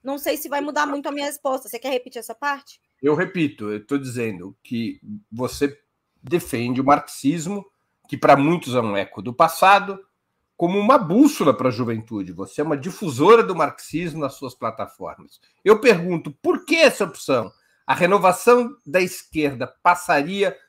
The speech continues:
Speaker 2: por um reencontro com sua própria história?
Speaker 1: Olha, eu vou falar uma coisa aqui que eu não quero que você veja como uma crítica, tá?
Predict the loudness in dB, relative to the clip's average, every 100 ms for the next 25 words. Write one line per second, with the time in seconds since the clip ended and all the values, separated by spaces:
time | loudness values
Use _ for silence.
0 | _ _ 0 0 0 -2 -2 -2 -4 -4
1 | -2 0 -2 -6 -10 -10 -8 -6 -6 -6
2 | -6 -10 -14 -8 -8 -8 -16 _ _ _
3 | _ -20 -20 _ _ _ 0 2 4 2
4 | 4 4 4 0 4 2 2 -4 -4 0
5 | 0 0 -2 -2 -2 -8 -4 -4 -4 -10
6 | -16 -10 -4 -4 -4 -8 -8 -8 -10 -10
7 | -16 -16 -14 -10 -8 -8